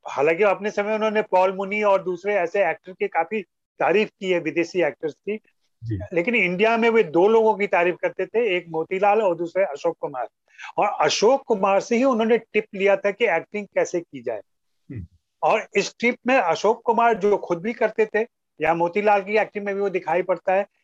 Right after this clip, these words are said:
Speaker 1: कि नेचुरल रहने की कोशिश करो, दिखे नहीं कि तुम एक्टिंग कर रहे हो।
Speaker 2: हम्म, हम्म।
Speaker 1: और इस प्रसंग में मुझे नादिरा जी की एक बात याद आती है, जो उनके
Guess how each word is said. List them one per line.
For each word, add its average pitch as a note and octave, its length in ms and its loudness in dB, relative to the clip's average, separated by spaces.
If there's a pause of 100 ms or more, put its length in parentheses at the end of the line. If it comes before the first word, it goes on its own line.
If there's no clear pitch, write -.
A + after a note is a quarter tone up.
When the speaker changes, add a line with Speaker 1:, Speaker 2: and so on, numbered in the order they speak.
(180)
Speaker 1:
कि G#3+ 80 0
नेचुरल F3+ 580 0
रहने F3+ 340 0
की F#3 140 -6
कोशिश E3+ 480 -4
करो, F3 320 4 (960)
दिखे G3+ 400 0
नहीं A#3+ 220 4
कि A#3 100 -2
तुम A3+ 200 2
एक्टिंग F3+ 440 -2
कर - 260 -4
रहे C3 240 -4
हो। - 180 -14 (320)
Speaker 2:
हम्म, G#2 440 -8
हम्म। G2+ 320 -10 (540)
Speaker 1:
और A#3+ 140 4
इस F#3+ 140 2
प्रसंग G3+ 320 2
में A3+ 80 6
मुझे G#3 480 2 (480)
नादिरा D#3+ 600 4 (840)
जी E3 220 -4
की G3+ 160 -6
एक F3+ 260 0
बात F3+ 240 2
याद F3+ 220 2
आती F3 320 0
है, G3+ 160 0
जो F#3 340 0
उनके F3 380 -2